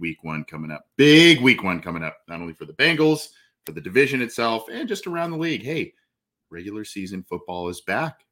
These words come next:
You gotta be excited about that. A great game that's kicking off the season Thursday night, and that, that'll be exciting to see. And obviously,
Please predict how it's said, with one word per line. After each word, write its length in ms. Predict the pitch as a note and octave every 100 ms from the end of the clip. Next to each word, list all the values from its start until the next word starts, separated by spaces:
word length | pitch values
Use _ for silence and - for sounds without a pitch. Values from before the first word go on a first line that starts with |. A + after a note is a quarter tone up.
| _ _
You 100 | F2+
gotta 220 | F2+ F#2
be 100 | F2
excited 420 | F#2+ - F#2 F2+ F2+
about 300 | F2 E2+ -
that. 320 | F#2 F#2+ F#2
A 80 | F2
great 420 | D#2 F#2 G#2 G#2+
game 240 | - G#2 G#2
that's 160 | F#2+
kicking 380 | - A#2 A2 F#2+
off 340 | F#2+ F#2 - _ _ _ _ _ _
the 80 | F2+
season 640 | - C3 A#2 G2+ G#2 A2+ -
Thursday 380 | G#2 F#2+ G2
night, 360 | F2+ F2+ G2+ D3 _ _
and 680 | G2+ F#2 F#2 F#2 F#2 F2+ F2 E2+
that, 320 | F#2 F#2+ -
that'll 260 | G2 G2 G#2
be 340 | G2 F#2+ F#2
exciting 520 | F2+ F2+ - F#2+ F#2+
to 100 | E2+
see. 360 | E2 - A2 C3
And 100 | G2
obviously, 720 | F2+ F#2+ F2+ - F#2+ F#2 F2+